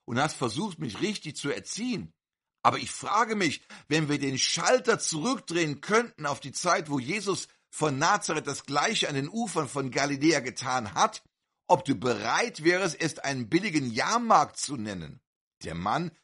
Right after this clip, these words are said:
verließ seinen Posten der Pflicht, kam und wurde überzeugt. Seht ihr? Jesus versuchte ihnen zu sagen, „Wenn ich die Werke meines Vaters nicht tue, dann glaubt mir nicht. Wer von euch kann mich der Sünde überführen?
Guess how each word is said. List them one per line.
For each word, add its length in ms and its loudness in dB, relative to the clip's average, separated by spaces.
verließ 480 -2
seinen 320 -2
Posten 420 4
der 120 -2
Pflicht, 440 -4
kam 380 6
und 280 -6
wurde 300 2
überzeugt. 760 -4
Seht 280 0
ihr? 320 0
Jesus 360 0
versuchte 580 -4
ihnen 240 -4
zu 140 -6
sagen, 500 2
„Wenn 140 -4
ich 120 -10
die 240 -6
Werke 360 2
meines 300 -4
Vaters 500 0
nicht 360 -4
tue, 260 -2
dann 200 -4
glaubt 400 -2
mir 120 -4
nicht. 380 -10
Wer 200 2
von 220 -6
euch 400 2
kann 180 2
mich 140 -6
der 140 2
Sünde 340 0
überführen? 680 0